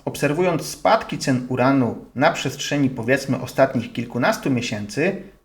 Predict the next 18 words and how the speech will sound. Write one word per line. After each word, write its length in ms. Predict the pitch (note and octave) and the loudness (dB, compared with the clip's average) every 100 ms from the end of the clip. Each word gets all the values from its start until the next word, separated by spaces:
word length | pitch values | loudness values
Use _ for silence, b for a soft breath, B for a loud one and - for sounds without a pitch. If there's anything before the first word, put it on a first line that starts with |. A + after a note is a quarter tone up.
| _ | _
zadaje 320 | - C3+ C#4 A3+ | -2 2 2 2
sobie 240 | F3+ D#3+ | 0 -2
pytanie, 460 | - - D3+ F3 E3 | -4 -2 0 0 -2
czy 120 | C#3 | -4
to 100 | C#3 | -6
przypadkiem 640 | - - D3 C#3+ C#3 C3 | -6 2 2 2 2 4
nie 80 | B2+ | 4
jest 240 | B2+ B2+ | 2 0
koniec 380 | - B2 B2 - - _ | -2 0 0 -2 -12 _
hossy 500 | - E3+ F3+ - A2+ | 4 6 6 2 -4
na 120 | G#2+ | -4
tym 200 | - A2 | -4 -6
surowcu. 560 | - A2+ G#2+ G#2 - - - _ _ - | -4 -2 -2 -4 -10 -14 -16 _ _ -8
Zgodnie 400 | B2+ G#3 B3+ G#3 | -2 0 2 2
bowiem 420 | D#3+ E3+ C#3 A2 | 4 4 4 2
z 80 | G#2+ | 0
przedstawionym 680 | - C#3+ - C3 F#3+ G3 C#3 | -6 -4 -2 0 2 2 0
wykresem 680 | C3+ A#2+ G#2+ A#2 A#2+ C#3 | 2 2 2 0 -2 -4